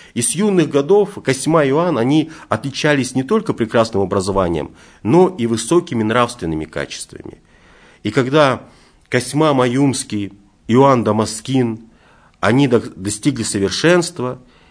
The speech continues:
и они, как настоящие братья, ну, не по крови, а по духу, они вместе решают из Дамаска переехать в Иерусалим, приезжают в Иерусалим,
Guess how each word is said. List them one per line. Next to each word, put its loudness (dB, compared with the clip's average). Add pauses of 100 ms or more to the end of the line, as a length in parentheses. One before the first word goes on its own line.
(160)
и 4
они, 6 (1120)
как -2
настоящие 2
братья, 2
ну, 0
не 0
по 2
крови, 2
а 2
по -2
духу, -2 (1080)
они 0
вместе -2 (100)
решают 0
из -4
Дамаска 0 (440)
переехать 0
в -10
Иерусалим, 0 (680)
приезжают 2
в -6
Иерусалим, -2